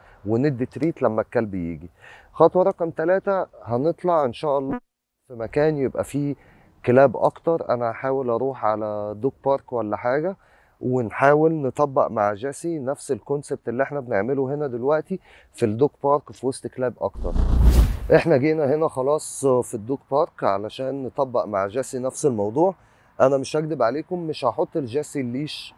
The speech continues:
تاني دلوقتي، لأن أنا خدت بالي إن جيسي، آه، شاطرة يعني، بتيجي بسرعة. فخلينا نجرب معاها كده من غير ليش.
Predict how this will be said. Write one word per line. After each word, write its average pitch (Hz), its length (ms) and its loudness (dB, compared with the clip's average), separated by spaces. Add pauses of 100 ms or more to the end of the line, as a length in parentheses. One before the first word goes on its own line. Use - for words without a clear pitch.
تاني 143 320 2
دلوقتي، 131 440 2
لأن 135 180 0
أنا 151 140 2
خدت 156 260 -4
بالي 147 220 0
إن 139 140 -6
جيسي، 147 580 -2
آه، 117 240 0
شاطرة 143 360 0
يعني، 123 320 -4
بتيجي 135 280 -8
بسرعة. 143 400 0 (460)
فخلينا 135 420 0
نجرب 156 360 -2
معاها 143 320 -2
كده 160 220 -6
من 131 120 -6
غير 139 160 -2
ليش. 143 360 -6